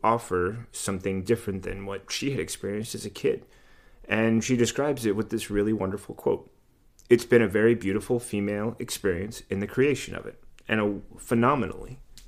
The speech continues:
creatively fulfilling process." I think if you're gonna do a comic, much like the reason Drost describes, which is passion, and creatively fulfilling, which Clark describes the experience as,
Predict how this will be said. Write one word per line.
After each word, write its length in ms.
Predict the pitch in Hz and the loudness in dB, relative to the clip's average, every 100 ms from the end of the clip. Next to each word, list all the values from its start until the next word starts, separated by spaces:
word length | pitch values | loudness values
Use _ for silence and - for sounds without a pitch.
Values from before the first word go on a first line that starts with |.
| - - | -18 -16
creatively 760 | - 98 98 104 107 120 135 - - | -4 2 4 4 4 2 0 -6 -10
fulfilling 640 | - 131 - 78 85 120 - - - | -4 -2 -2 -2 -4 -8 -12 -20 -4
process." 520 | 135 110 - - - - - - - - - - - - - | 0 0 -2 -14 -16 -18 -20 -18 -18 -18 -20 -20 -20 -2 6
I 100 | 127 | 10
think 140 | 131 | 10
if 120 | 113 | 8
you're 100 | 107 | 6
gonna 160 | 110 104 | 2 2
do 160 | 90 | 0
a 60 | 78 | -2
comic, 500 | - 117 104 - - - - - - - | -4 -4 -6 -12 -16 -18 -20 -20 -20 -4
much 320 | 104 139 - | 4 4 4
like 320 | 110 104 95 - - | 2 2 0 -10 -12
the 100 | 107 | -4
reason 380 | 104 110 98 98 | -2 0 -2 -6
Drost 320 | 92 107 95 | -2 0 0
describes, 500 | - 82 92 90 110 | -4 -8 -4 -4 -4
which 160 | 104 - | -8 -8
is 180 | 95 - - | -10 -10 -8
passion, 580 | - 139 123 - 120 131 - - - - - - | -2 -2 -2 -8 -10 -12 -20 -20 -20 -20 -16 0
and 640 | 107 110 110 104 101 90 - - | 4 6 6 4 2 -2 -12 -4
creatively 580 | - 120 120 110 104 95 | 6 8 8 6 0 0
fulfilling, 640 | 87 87 196 107 107 131 - _ | -6 0 2 2 0 -4 -10 _
which 300 | - 92 - | -6 -6 -4
Clark 260 | - 151 185 | 0 2 2
describes 440 | 87 - 87 85 | -4 -6 -6 -6
the 80 | 90 | -6
experience 540 | 80 - 90 87 85 | -8 -8 -8 -6 -6
as, 240 | 92 - | -8 -10